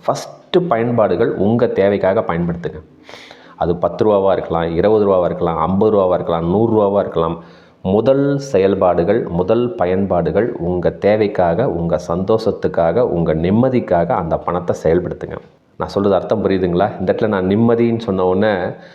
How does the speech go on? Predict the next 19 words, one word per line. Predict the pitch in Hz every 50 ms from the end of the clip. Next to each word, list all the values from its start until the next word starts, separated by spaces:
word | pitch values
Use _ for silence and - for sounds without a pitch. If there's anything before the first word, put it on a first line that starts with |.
| - - - -
நீங்க | 95 90 90 87
வேற | 90 98 107 110
எதுவும் | 107 107 107 101 92
நினைச்சிக்காதீங்க. | 95 - 107 85 87 82 82 82 82 95 135 160 - - - - -
அந்த | 82 80 85 85 85 82
பணத்தை | 85 - 92 95 107 107 107 - - 151 175 - - - - - - - _ _ _ _
உங்க | - 87 87 87 85 85
உடலும், | 82 82 87 87 98 101 101 101 110 - - - - - - - - -
உங்கள் | 90 90 90 87 87 85
மனசும், | 82 82 82 87 95 101 101 - 131 131 139 - - - - - _ _ _
உங்கள் | - - 87 87 85
உடன் | 85 90 98 110 113 117 -
சார்ந்தவர்களுக்கும் | - 104 98 95 95 92 90 87 85 87 87 85 - - - 147 147 139 - - 76 73
பாதிப்பு | 73 85 85 95 107 117 117 131 131 - - - 101
இல்லாம | 92 87 87 87 85 87 87 82 - 160 156 - - - - -
நல்ல | - 82 80 82 87 90 95 110 120 135 135
விஷயங்களுக்கு | 117 104 104 - 104 98 95 92 87 87 87 87 - 151
உங்க | 143 110 92 87 87 82 80 78 -
சந்தோஷத்துக்காக | 92 92 98 104 113 117 113 - 104 87 - 90 - - 87 - 110 131 - -